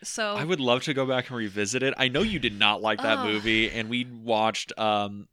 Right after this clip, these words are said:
Speaker 2: the theatrical cu-, the theatrical cut for Stay Alive is trash. Absolute trash.
Speaker 1: It was
Speaker 2: The
Speaker 1: a rough watch.
Speaker 2: the director's or unrated cut of it is actually pretty good. I like that one.
Speaker 1: Yeah, but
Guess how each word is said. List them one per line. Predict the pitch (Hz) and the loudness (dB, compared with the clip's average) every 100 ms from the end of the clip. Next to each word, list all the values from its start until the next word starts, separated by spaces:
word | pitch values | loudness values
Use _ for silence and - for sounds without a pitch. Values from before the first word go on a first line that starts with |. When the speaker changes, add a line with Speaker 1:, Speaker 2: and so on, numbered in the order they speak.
| _ | _
Speaker 2:
the | 113 | -8
theatrical | - 104 95 - - 120 | -6 -6 -6 -6 -4 -6
cu-, | - | -6
the | 127 | -8
theatrical | 160 175 233 - 196 | -4 0 0 0 -2
cut | 165 165 | 0 -2
for | 113 | -2
Stay | - 104 | -2 0
Alive | 107 123 110 | 0 0 -2
is | 95 | -4
trash. | - 107 90 - - - _ _ 135 | -2 -2 -4 -8 -12 -12 _ _ -2
Absolute | 147 139 - 117 | 4 4 2 -6
trash. | - 92 - | -4 -6 -6
Speaker 1:
It | 214 | -6
was | 262 | -4
Speaker 2:
The | 214 | -4
Speaker 1:
a | |
rough | 185 190 | -4 -10
watch. | - 190 - - | -8 -8 -6 -4
Speaker 2:
the | 139 | -4
director's | 123 120 107 113 - 151 143 135 | -2 -2 2 0 0 -4 -2 -2
or | 113 | -4
unrated | - 123 113 107 120 123 | -4 -6 -4 -4 -4 -2
cut | 147 143 | 0 2
of | 160 | 2
it | 151 | 0
is | 120 _ | -4 _
actually | 104 107 - 123 113 | -6 -4 -4 -4 -4
pretty | 117 104 | -2 -2
good. | 95 65 - | -4 -8 -6
I | 110 | -6
like | 107 101 - | -4 -4 -6
that | - - | -10 -12
one. | - - _ - - _ _ _ _ | -20 -20 _ -18 -18 _ _ _ _
Speaker 1:
Yeah, | 190 180 160 160 | -16 -12 -12 -16
but | 196 185 175 170 | -14 -10 -10 -10